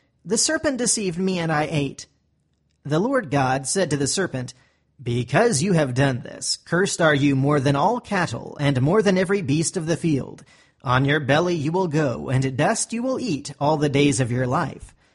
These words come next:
And I will put enmity between you and the woman, and between your seed and her seed. He shall bruise you on the head, and you shall bruise him on the heel."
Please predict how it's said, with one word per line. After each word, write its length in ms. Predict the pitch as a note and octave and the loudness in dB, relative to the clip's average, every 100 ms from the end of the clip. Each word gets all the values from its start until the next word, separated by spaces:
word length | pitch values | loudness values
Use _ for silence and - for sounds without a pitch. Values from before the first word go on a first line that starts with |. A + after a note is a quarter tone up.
| _ - | _ -4
And 160 | D3+ | 2
I 100 | F3+ | 2
will 120 | C#4 | 2
put 280 | B3 C4 - | 2 2 2
enmity 460 | A3 G3+ C3+ C#3 C3+ | 0 0 0 -2 0
between 460 | E3 - B3+ B3 | -2 -2 -2 0
you 260 | D#3 D#3+ D3+ | 2 4 4
and 160 | C3+ B2 | 2 0
the 120 | C#3 | 0
woman, 360 | E3 C#3+ - - | 0 -2 -6 -2
and 220 | C3+ C3 | -2 0
between 380 | D3 F#3+ F#3+ E3 | -2 -2 -4 -2
your 240 | E3 G3 | 0 0
seed 320 | - E3+ D3+ | 0 0 0
and 120 | C#3 | 0
her 160 | B2+ F#3+ | 2 0
seed. 420 | - C3 - - _ _ _ _ | 0 -4 -10 -14 _ _ _ _
He 160 | D3+ E3+ | -2 0
shall 260 | G#3 F#3 | 2 0
bruise 380 | C3+ D#3 F3+ A2+ | 4 4 4 2
you 160 | D#3+ D#3+ | 2 2
on 180 | D3 B2+ | 2 2
the 120 | B2 | 2
head, 340 | C#3+ E3 G3+ | 2 2 0
and 160 | E3 A#2+ | -2 0
you 140 | D#3+ | 0
shall 180 | G3 G#3+ | 0 0
bruise 340 | F3+ G3 F#3 | 2 0 0
him 240 | B3 A3 D3 | -2 -2 2
on 200 | C#3 C#3 | 2 2
the 100 | B2+ | 0
heel." 480 | F3 D#3 G2 - | 0 -2 -6 -14